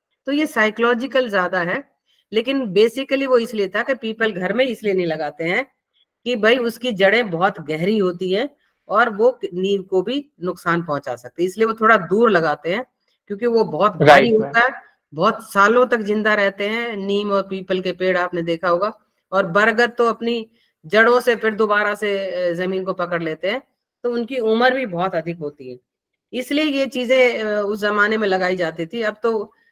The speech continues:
Speaker 1: गांव में भी नहीं है, क्योंकि गांव भी शहर के, जो, जो शहर के नजदीक आते जा रहे हैं वो गांव रहे ही नहीं है। तो environment को अगर हम बांटना चाहें स-, study के point of view से, कितने भागों में बांट सकते हो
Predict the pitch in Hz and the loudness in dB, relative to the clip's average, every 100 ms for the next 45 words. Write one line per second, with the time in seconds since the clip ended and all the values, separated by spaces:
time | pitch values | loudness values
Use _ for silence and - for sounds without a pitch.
0 | _ 151 190 220 240 247 240 247 208 220 | _ -2 2 4 4 2 2 0 0 0
1 | 208 214 214 185 202 208 196 190 202 208 | -2 -4 -10 -12 -8 -6 -2 4 4 4
2 | 214 - 185 196 202 196 214 214 233 226 | -2 -2 0 0 -2 -2 0 2 0 2
3 | 185 196 208 208 190 196 196 175 185 175 | 0 0 0 -2 -2 -2 -2 -2 -4 -2
4 | 175 180 196 190 175 175 190 240 _ _ | 0 0 -2 -4 -4 -2 -2 -4 _ _
5 | _ _ 160 170 170 190 180 139 131 120 | _ _ -6 -4 -2 -2 -2 -4 -10 -16
6 | _ _ _ _ 254 214 233 233 247 269 | _ _ _ _ -4 -2 0 4 4 4
7 | 277 277 277 262 247 254 262 294 - _ | 2 0 0 -2 0 -2 -2 -4 -8 _
8 | _ _ _ _ _ _ _ _ _ _ | _ _ _ _ _ _ _ _ _ _
9 | _ _ _ _ _ - 175 208 226 285 | _ _ _ _ _ -4 2 2 2 -2
10 | 269 196 165 196 - 180 180 - 180 190 | 0 -2 -2 -4 -8 -8 -8 -4 -4 -2
11 | 220 190 175 180 175 202 233 233 247 240 | -4 -2 -4 -2 -4 -2 -2 -2 -4 -2
12 | 277 254 190 196 226 214 190 170 151 - | -2 0 0 0 -2 0 0 0 -6 -8
13 | 143 | -12